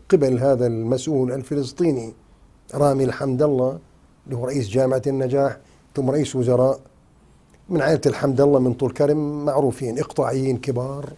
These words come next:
يعني، وجهاء من، من بدري، مش موضوعنا. ومع ماجد فرج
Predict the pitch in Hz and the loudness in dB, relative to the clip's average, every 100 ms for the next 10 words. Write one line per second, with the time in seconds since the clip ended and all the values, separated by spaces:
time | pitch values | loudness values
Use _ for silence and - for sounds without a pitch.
0 | - - - _ - 151 143 143 147 156 | -20 -20 -20 _ -8 -4 0 0 0 -4
1 | 160 175 185 185 143 131 147 143 139 139 | -8 -4 0 4 6 6 6 4 2 2
2 | 139 131 131 123 101 90 - _ _ _ | 2 2 0 -2 -8 -14 -20 _ _ _
3 | _ - - 151 135 139 101 90 90 _ | _ -14 0 2 2 2 0 -8 -16 _
4 | _ _ _ - - - _ - - _ | _ _ _ -20 -20 -20 _ -20 -20 _
5 | _ _ _ 175 139 151 147 156 156 127 | _ _ _ 2 4 6 6 8 6 6
6 | 135 160 147 151 143 | 2 2 4 2 -2